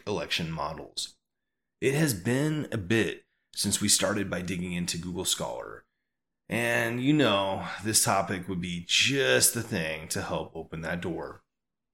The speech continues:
My curiosity here is how do we build out econometric election models or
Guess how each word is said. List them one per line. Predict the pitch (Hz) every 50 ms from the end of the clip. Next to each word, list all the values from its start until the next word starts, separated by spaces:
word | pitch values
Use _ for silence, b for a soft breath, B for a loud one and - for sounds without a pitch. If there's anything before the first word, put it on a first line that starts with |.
| _ _ _ _ _ _ _ _ _ _ -
My | 117 131 131
curiosity | - - 147 151 156 147 - - - - 165 139
here | 113 104 107 101 98 92
is | 87 85
how | - 98 101 101 101 98 92 - - _ _ _ _ _ _ _ -
do | - 104
we | 101 92
build | 85 87 98 95 90 82
out | 82 85 85 82
econometric | 87 85 - - 90 85 85 85 85 85 - 90 82 -
election | 87 82 80 80 - - 85
models | 78 85 82 82 78 78 76 85 95 -
or | 82 82 85